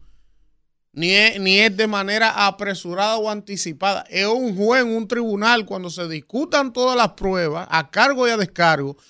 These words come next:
y se presente y se demuestre que él lo fue.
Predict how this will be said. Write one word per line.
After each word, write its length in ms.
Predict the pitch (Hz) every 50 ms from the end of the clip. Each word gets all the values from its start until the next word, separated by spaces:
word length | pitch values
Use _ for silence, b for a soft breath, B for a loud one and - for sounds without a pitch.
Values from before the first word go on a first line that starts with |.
| b b b b b
y 160 | 156 165 160
se 180 | - 196 190
presente 760 | - - 185 170 170 151 - - 208 240 262 254 226 220 202
y 40 | 180
se 160 | 156 190 180
demuestre 580 | 170 165 160 160 175 220 220 220 - 170 160 135
que 100 | - 170
él 120 | 175 180
lo 120 | 170 147 123
fue. 260 | - _ 123 107